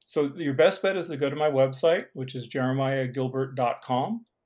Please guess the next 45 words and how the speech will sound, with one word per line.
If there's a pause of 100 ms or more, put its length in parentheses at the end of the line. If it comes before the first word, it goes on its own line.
(440)
Um,
there
you'll
see
a
link
to
books. (180)
So
I
have
three
travel
books. (580)
Uh,
the
most
recent (360)
is
called
On
to
Plan
C,
A
Return
to
Travel. (520)
Uh,
it's
about (800)
exactly
that.
You
know,
we
were,
we
were
sidelined
for
over
two
years
with